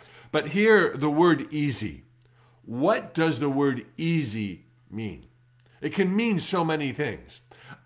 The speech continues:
Honestly, I don't remember literally if the word easy was used in The Secret. Look for the easy way. But I know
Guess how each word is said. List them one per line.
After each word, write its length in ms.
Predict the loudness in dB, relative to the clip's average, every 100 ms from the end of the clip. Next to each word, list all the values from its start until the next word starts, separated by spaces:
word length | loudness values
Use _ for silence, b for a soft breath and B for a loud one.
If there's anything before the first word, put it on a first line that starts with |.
| _
Honestly, 560 | -2 0 0 2 4 4
I 160 | 2 -2
don't 360 | 0 0 0 -8 -14
remember 960 | -10 -6 0 0 0 0 0 0 -2 -4
literally 920 | -8 -2 2 4 4 0 -4 -10 -12 B B B
if 180 | -2 0
the 140 | 0 2
word 400 | 4 4 2 -4 _
easy 680 | 0 4 6 4 0 -8 -14 -20 _ _ b b
was 400 | 0 4 4 0
used 520 | -4 0 2 2 0
in 160 | -4 -4
The 100 | -6
Secret. 540 | -4 -4 -4 -8 -8
Look 340 | -2 -2 -2 -4
for 280 | 0 0
the 220 | 0 -4 -4
easy 600 | -2 2 2 2 -2 -4
way. 460 | -4 0 0 -2 -6 0
But 160 | 0 2
I 160 | 2 2
know 500 | 4 8 10 8